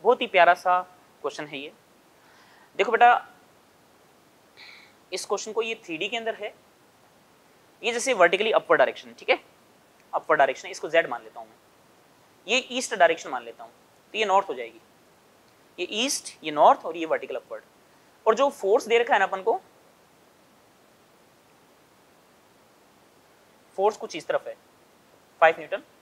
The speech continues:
है ना, ये वर्टिकल अपवर्ड डायरेक्शन सिक्सटी डिग्री एंगल बना रहा है,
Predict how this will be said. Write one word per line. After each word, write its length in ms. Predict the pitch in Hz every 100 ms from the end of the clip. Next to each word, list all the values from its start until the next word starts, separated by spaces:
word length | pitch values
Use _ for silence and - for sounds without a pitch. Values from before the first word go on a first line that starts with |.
| _ _ _ _ _ _ _ _ _ _ _ -
है 60 | 262
ना, 100 | 262 _ _ _ _ _ _ _ _ _ _ _ _ _ _ _ _ _ _ _ _ _ _ _ _ _ _ _ _ _ _ _ _ -
ये 220 | 233 285
वर्टिकल 380 | 180 180 214 285
अपवर्ड 240 | 262 233
डायरेक्शन 300 | 226 226 254 247
सिक्सटी 340 | 214 - 214
डिग्री 200 | 196 180
एंगल 180 | 160 147
बना 180 | 123 110
रहा 80 |
है, 80 | 110